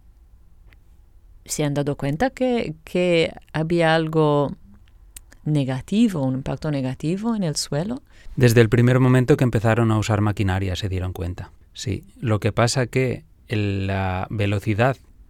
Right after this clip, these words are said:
Speaker 2: a la que la maquinaria trabaja una hectárea, por ejemplo,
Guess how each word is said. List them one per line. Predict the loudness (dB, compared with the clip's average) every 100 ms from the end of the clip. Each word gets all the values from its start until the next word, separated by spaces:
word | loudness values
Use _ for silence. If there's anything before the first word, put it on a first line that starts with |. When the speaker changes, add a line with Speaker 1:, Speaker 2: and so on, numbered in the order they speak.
| -20 -20 -20 -20 -2
Speaker 2:
a | 0
la | 2
que | 0 0
la |
maquinaria | 0 -2 -2 0 0 -2
trabaja | 0 0 0 -2 -4 -4
una | -4 -2 -2 -2 -4 -4
hectárea, | -6 -2 0 2 0 -4 -10
por | -12
ejemplo, | -8 -8 -8 -10